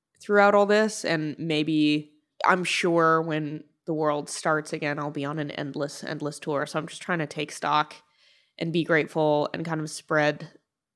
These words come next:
the wealth wherever I can, whether it's,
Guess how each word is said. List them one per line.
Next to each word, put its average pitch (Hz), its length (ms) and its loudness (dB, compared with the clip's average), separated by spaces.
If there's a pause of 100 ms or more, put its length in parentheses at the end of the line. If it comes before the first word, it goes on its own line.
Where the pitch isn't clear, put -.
(300)
the 175 140 4
wealth 151 520 0
wherever 165 460 2
I 156 80 0
can, 156 560 -2
whether 156 260 0
it's, - 460 -4